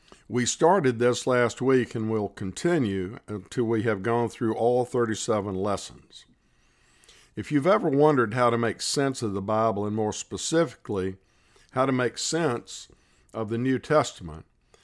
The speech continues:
I would encourage you to join us for an in-person Bible study on Wednesday evenings at Saint Paul's Lutheran Church, and we're located on the corner of Bull and Blanding Street.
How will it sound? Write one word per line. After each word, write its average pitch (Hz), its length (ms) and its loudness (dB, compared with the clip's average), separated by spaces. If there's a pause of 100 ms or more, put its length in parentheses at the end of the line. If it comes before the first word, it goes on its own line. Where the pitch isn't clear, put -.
(120)
I 127 120 -2
would 123 100 0
encourage 139 480 -2
you 135 100 2
to 120 100 2
join 127 380 0
us 95 140 -8
for 110 200 -6
an 107 80 -2
in-person 117 560 -2
Bible 107 300 0
study 101 400 -4
on 95 180 -4
Wednesday 113 380 -4
evenings 98 600 -4
at - 100 -16
Saint 120 300 -6
Paul's 110 420 0
Lutheran 107 420 -4
Church, - 600 -8 (840)
and 107 160 -4
we're 110 100 0
located 127 560 2
on 113 140 0
the 104 80 -4
corner 120 400 0
of 92 160 -4
Bull 123 500 2
and 98 220 -6
Blanding 104 480 -4
Street. 78 440 -12